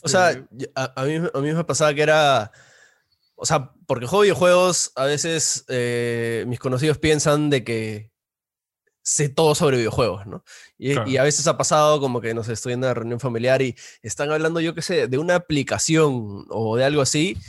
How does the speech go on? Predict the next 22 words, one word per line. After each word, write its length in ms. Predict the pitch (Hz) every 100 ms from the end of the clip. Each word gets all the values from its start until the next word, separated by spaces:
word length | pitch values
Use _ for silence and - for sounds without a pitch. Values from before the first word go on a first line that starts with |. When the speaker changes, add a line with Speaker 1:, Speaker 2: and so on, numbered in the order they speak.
| - - -
Speaker 1:
y, 460 | 131 135 131 131 127
y 200 | 117 117
estoy 280 | 117 - 156
con, 460 | 156 151 127 107 _ _ _
eh, 360 | 117 117 113 113
mis 220 | 113 120
primos 560 | - 165 175 165 175 -
y, 460 | - 127 120 113 101
y 420 | 113 110 113 107
un, 200 | - 131
su, 180 | 120 -
su 320 | 123 - 131 143
hijo 360 | 185 131 165
dice, 360 | 156 165 180 165
"Sí, 200 | 208 214
que 80 | 175
no 60 | 165
sé 140 | 190
cosa, 280 | 185 196 165
que 240 | 147 143
la 100 | 135 135
aplicación", 600 | 131 143 139 180 185